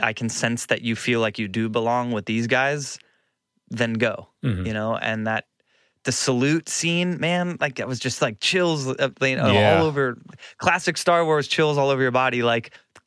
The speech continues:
Speaker 1: the clones saluting each other and this, like, really ceremonial, like, respect and love and
Speaker 3: Honor.
Speaker 1: just <laughs>
Speaker 2: Mm-hmm.
Speaker 1: broship, as Cartman
Speaker 2: Yeah.
Speaker 1: calls it.
Speaker 3: <laughs>
Speaker 1: And just, yeah, it was, it's awesome. So that's probably my favorite moment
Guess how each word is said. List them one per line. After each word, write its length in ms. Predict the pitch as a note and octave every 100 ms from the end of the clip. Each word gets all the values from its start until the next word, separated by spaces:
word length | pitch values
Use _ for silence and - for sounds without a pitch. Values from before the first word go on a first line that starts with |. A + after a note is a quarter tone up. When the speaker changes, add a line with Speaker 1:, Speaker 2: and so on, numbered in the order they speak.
| -
Speaker 1:
the 80 | C#3
clones 560 | - D#3 D3 D3+ C3+
saluting 500 | - C#3 B2+ C3+ C3+
each 180 | B2+ A#2+
other 260 | A#2+ A#2 A#2
and 220 | A2+ A2+
this, 280 | A2+ A2 -
like, 220 | A#2+ G#2+ A2+
really 760 | A2 A#2+ A#2+ B2 A#2+ A#2 G#2+ - - - - A#2+
ceremonial, 960 | - - C3 B2+ B2 B2 A#2+ A#2 A2+ A2
like, 380 | G#2 G2+ - - _
respect 680 | A2+ - - - A#2+ G#2 G2+
and 300 | A2 G2+ G2+
love 440 | A2+ A#2 G#2+ A2 G#2
and 260 | G2+ G2 -
Speaker 3:
Honor. 360 | A#2+ A#2+ G#2 E2
Speaker 1:
just 200 | - -
<laughs> 340 | A#2+ - -
Speaker 2:
Mm-hmm. 160 | F#2+ G2
Speaker 1:
broship, 680 | C3 B2+ B2 - G#2+ -
as 180 | - G#2
Cartman 360 | - A#2 A2+ G#2+
Speaker 2:
Yeah. 60 |
Speaker 1:
calls 280 | G#2 G#2+ G2+
it. 160 | G#2 -
Speaker 3:
<laughs> 40 | B2 F#2+ F2 - _ _ _ - _ -
Speaker 1:
And 360 | A2 A2 A2 -
just, 300 | A2+ - - _ _
yeah, 420 | - - C3 G#2 -
it 60 |
was, 180 | A#2 A#2
it's 220 | B2+ B2 -
awesome. 480 | A2 A2 A2+ A2+
So 340 | A2+ - - - _ _
that's 160 | D#3+ -
probably 220 | G#3 D3+
my 120 | B2
favorite 260 | C3+ B2+ A2
moment 640 | A2 B2 B2+ - -